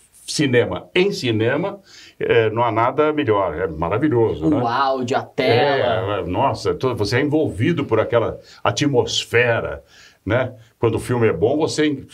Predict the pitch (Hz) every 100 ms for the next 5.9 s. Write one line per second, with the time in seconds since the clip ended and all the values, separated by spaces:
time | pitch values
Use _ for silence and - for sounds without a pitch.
0 | _ 98 113 147 - 76 76 69 65 85
1 | 104 113 - _ - - _ - 104 101
2 | 92 87 - 160 165 185 196 165 151 151
3 | 202 196 185 180 - 190 135 135 135 156
4 | 127 107 95 - _ - _ _ 113 113
5 | 113 131 139 139 123 117 101 87 76